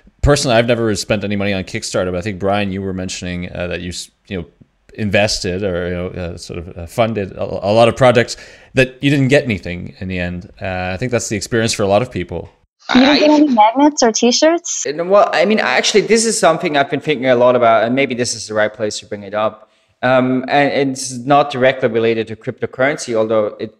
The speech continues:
Speaker 3: applies here certainly as well. And I think crowdfunding, uh, is an, is an interesting thing, right? Because when you, the incentives are very strange.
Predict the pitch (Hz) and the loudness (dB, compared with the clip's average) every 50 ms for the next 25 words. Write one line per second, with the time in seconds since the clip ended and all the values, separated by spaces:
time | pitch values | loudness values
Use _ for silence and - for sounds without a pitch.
0 | _ - - _ - 123 120 120 117 - - 135 127 123 120 113 - - 131 127 | _ -20 -18 _ -4 0 0 0 0 -2 -4 -2 -2 0 -2 -2 -2 -4 -6 -6
1 | 95 110 110 104 101 101 - - 110 113 120 120 107 101 - - _ _ _ _ | -6 -6 -8 -8 -8 -8 -6 -4 -2 0 0 0 0 -2 -8 -14 _ _ _ _
2 | _ _ _ - - 147 147 - - - 240 247 247 247 - _ _ - 202 214 | _ _ _ -6 -4 -4 -2 -2 -2 -2 -2 -4 -4 -6 -10 _ _ -4 -2 0
3 | 247 254 - - 190 180 185 160 151 151 156 147 135 147 147 - - _ _ _ | -2 -2 -4 -4 -4 -4 -4 -4 -6 -6 -6 -8 -8 -10 -10 -12 -14 _ _ _
4 | - - 127 127 - - 147 143 160 170 170 165 - 113 104 101 147 143 156 165 | -6 -4 -4 -4 -2 -4 -6 -6 -6 -8 -8 -8 -8 -8 -6 -6 -6 -6 -6 -6
5 | 131 180 233 233 - 220 196 - - 143 127 - - 147 127 107 98 92 92 98 | -4 -4 -4 -2 -2 -4 -4 -2 -4 -4 -4 -2 -2 0 0 -2 -4 -6 -6 -4
6 | 98 98 107 117 - _ - 147 - 165 156 143 143 147 - - - _ _ _ | -4 -4 -4 -6 -10 _ -12 -8 -4 0 0 0 0 -2 -4 -10 -14 _ _ _
7 | _ _ _ - - 135 165 170 165 165 160 160 160 160 156 143 - - - 170 | _ _ _ -10 -4 0 0 0 0 0 0 2 2 2 0 -2 -4 -4 0 0
8 | 143 127 165 160 - 233 - 285 - 330 - - - 185 143 175 175 165 165 - | 2 2 0 0 0 0 0 0 -2 -6 -6 -4 -2 0 2 2 2 2 0 -2
9 | - - 151 127 117 104 82 - - - - | -2 0 0 0 0 -2 -6 -10 -12 -14 -14